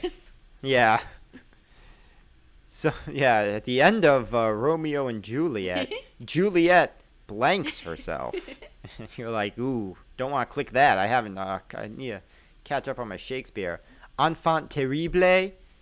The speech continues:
Speaker 2: Bart Harley Jarvis, who Doctor Skull describes as the most aggressive baby he's ever seen.
Speaker 1: All right, that's fair.
Speaker 2: Yeah. Well, that's, that,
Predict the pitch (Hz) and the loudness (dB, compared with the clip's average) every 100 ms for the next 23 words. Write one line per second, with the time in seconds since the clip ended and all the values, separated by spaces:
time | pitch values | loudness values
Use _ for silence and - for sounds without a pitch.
0 | _ _ 135 143 127 147 143 131 120 117 | _ _ 0 0 0 -2 -2 -4 -2 -2
1 | 120 139 143 - - 123 113 113 107 - | -2 -6 -8 -12 -20 -16 -10 -10 -10 -16
2 | - - _ _ - 117 120 - 117 - | -20 -20 _ _ -4 0 0 -4 -12 -8
3 | 127 110 110 98 - 110 98 104 104 110 | -4 -4 -4 -10 -8 -8 -8 -10 -10 -10
4 | - - 107 107 92 - 98 90 87 92 | -12 -10 -8 -8 -10 -10 -10 -10 -14 -12
5 | 98 87 87 - 92 87 80 - _ 156 | -12 -12 -14 -14 -14 -14 -16 -20 _ -20
6 | 156 170 170 _ 156 147 160 _ _ _ | -20 -20 -20 _ -16 -16 -18 _ _ _
7 | _ _ _ _ 160 151 107 80 - - | _ _ _ _ -2 0 0 -2 -6 -16
8 | _ _ _ 160 165 - - 175 - - | _ _ _ -10 -8 -8 -14 -14 -14 -16
9 | _ - _ 131 | _ -20 _ -16